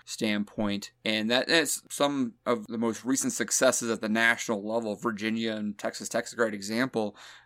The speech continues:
of these teams that are a little bit more th-, methodical do quite well. And then he makes the, the point at the same time, which is where I kind of feel like he's conflicting a, a little bit here, is that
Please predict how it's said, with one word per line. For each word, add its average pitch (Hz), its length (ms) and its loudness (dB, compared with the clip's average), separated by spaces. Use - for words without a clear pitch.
of 107 560 0
these 113 200 0
teams 120 240 4
that 107 100 4
are - 20 2
a 113 60 6
little 113 80 6
bit 110 160 6
more 107 160 4
th-, - 220 -10
methodical 107 840 2
do 117 140 2
quite 104 400 -2
well. 135 400 8
And 151 100 6
then 160 380 4
he 139 140 0
makes 127 320 4
the, 107 100 -6
the 113 80 2
point 117 400 -4
at - 120 -4
the 165 60 -8
same 123 240 2
time, 107 440 2
which 104 160 -2
is 113 260 2
where 110 220 4
I 104 80 2
kind 110 200 2
of 98 80 -6
feel 113 140 0
like 104 160 -2
he's 104 220 -6
conflicting 104 600 -2
a, 101 140 -2
a 107 140 0
little 110 320 2
bit 104 140 -2
here, 101 280 -6
is 113 240 2
that 113 320 4